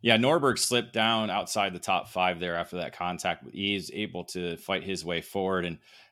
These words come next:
and able to get ahead of, uh, Diego Ramos. Uh, Joe Turney just slipped back into the four spot, just not, just not able to keep pace, uh, uh, as we said, with Garrison. And then, uh, Harley Keeble able to slip up into the,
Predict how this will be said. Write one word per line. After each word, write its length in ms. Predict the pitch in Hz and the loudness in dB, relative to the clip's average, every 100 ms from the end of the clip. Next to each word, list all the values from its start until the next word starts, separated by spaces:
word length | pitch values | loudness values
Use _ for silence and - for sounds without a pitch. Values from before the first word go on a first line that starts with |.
| - | -2
and 100 | 95 | 4
able 220 | 107 98 | 4 4
to 60 | |
get 240 | 90 101 82 | 2 2 2
ahead 460 | 85 - 107 104 | 0 4 4 4
of, 460 | - 95 92 90 82 | 0 -2 0 -2 -4
uh, 300 | 87 85 76 - | -4 -2 -4 -6
Diego 320 | 82 95 90 | -4 -2 -2
Ramos. 760 | 82 92 95 95 92 92 - - _ - _ | -2 0 2 2 0 0 -2 -6 _ -20 _
Uh, 180 | 78 80 | -2 -2
Joe 280 | 76 98 92 | 2 2 2
Turney 420 | - 117 113 107 | 0 2 6 6
just 260 | 90 98 - | 4 0 2
slipped 240 | 104 101 | 0 0
back 280 | 92 95 - | 0 0 0
into 200 | 92 85 | -4 -4
the 80 | 78 | -6
four 320 | - 104 104 | -4 0 0
spot, 540 | - - 95 92 85 | -2 2 4 4 0
just 260 | 92 95 - | -6 -4 -2
not, 280 | 95 82 87 | -2 -2 -4
just 260 | 110 - | -4 0
not 220 | 113 107 | 2 2
able 180 | 104 92 | 2 -2
to 80 | 82 | -4
keep 240 | - 98 | -4 -4
pace, 380 | - 98 95 - | 0 2 4 2
uh, 240 | 90 82 80 _ _ _ _ _ | 0 0 -2 _ _ _ _ _
uh, 220 | - 80 71 | 0 0 0
as 200 | 90 80 | -2 -2
we 80 | 85 | 0
said, 260 | - 87 | 4 2
with 180 | 80 80 | 2 -4
Garrison. 480 | - 92 90 - 85 | 0 0 2 0 -2
And 140 | 80 85 | -2 -2
then, 280 | 82 82 | -2 -2
uh, 160 | 85 76 | -4 -4
Harley 320 | - 104 95 | 0 2 2
Keeble 400 | - 110 82 78 | 2 -2 0 -2
able 340 | 85 80 80 80 | -2 -4 -4 -2
to 80 | |
slip 300 | - 92 82 | -2 0 0
up 180 | 85 - | -2 -2
into 260 | 87 80 80 | -4 -6 -8
the, 160 | 78 | -8